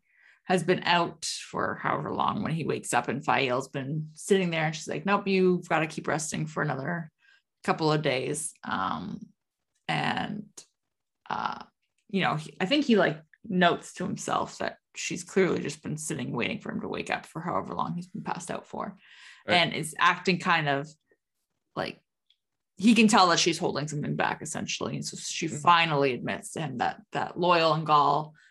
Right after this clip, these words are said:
Speaker 1: ended up leaving that morning to go deal with the Waygate and the fact that it's, you know, open again and the Trollocs are coming through it. So he tries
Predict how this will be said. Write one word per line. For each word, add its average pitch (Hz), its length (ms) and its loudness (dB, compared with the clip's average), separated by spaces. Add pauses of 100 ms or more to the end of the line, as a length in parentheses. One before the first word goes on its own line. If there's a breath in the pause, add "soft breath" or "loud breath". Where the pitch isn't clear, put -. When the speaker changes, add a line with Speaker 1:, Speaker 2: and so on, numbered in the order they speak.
(140 soft breath)
Speaker 1:
ended 165 180 -2
up - 160 4
leaving 185 380 4
that 117 200 2
morning 131 380 -6
to 151 100 -6
go 139 180 0
deal 147 240 0
with - 140 -2
the 123 80 -4
Waygate 82 540 -4 (280)
and 76 380 -4 (120)
the - 60 -16
fact - 300 -10
that - 100 -14
it's, - 320 -14
you - 80 -8
know, 78 260 -10 (680)
open 170 320 -8
again - 240 -6
and 151 160 -4
the - 40 -10
Trollocs - 420 -4
are 165 40 -8
coming 156 260 -8
through 196 180 4
it. 233 140 -4 (840 loud breath)
So 196 140 4
he 254 220 4
tries 175 580 2